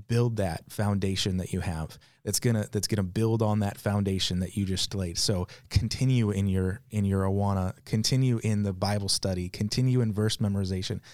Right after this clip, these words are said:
continue asking your leaders questions, um, and continue building on it because you've got it.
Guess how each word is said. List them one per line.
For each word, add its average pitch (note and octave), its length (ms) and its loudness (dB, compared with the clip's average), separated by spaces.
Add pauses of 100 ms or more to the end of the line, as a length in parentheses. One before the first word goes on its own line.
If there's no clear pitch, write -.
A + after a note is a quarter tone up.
(200)
continue C3+ 400 2
asking B2 340 2
your - 120 0
leaders B2+ 320 2
questions, - 600 -4 (480)
um, F#2+ 400 0
and A#2+ 120 -2
continue A#2 380 0
building G#2+ 440 0
on F2+ 140 0
it F#2+ 100 -4
because A2 440 -4
you've C#3+ 280 0
got B2+ 320 0
it. E2+ 160 -6